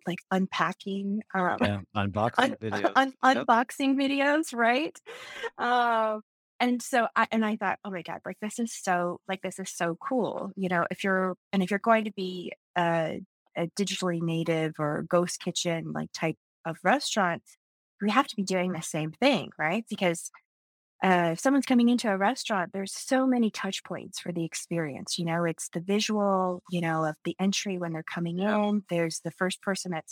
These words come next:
Speaker 1: talks to them or greets them. And then, you know, there are so many other touch points
Speaker 2: Sound,
Speaker 1: besides
Speaker 2: smell,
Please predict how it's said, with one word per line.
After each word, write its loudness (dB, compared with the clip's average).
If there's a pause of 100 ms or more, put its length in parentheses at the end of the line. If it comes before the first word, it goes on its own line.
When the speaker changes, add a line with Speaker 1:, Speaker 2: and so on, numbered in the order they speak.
(200)
Speaker 1:
talks 2
to -4
them 2
or -2
greets -4
them. 4
And 0
then, -2 (400)
you 4
know, 6
there 4
are 2
so 2
many 6
other 0
touch -6
points 2
Speaker 2:
Sound, 0
Speaker 1:
besides 2
Speaker 2:
smell, 0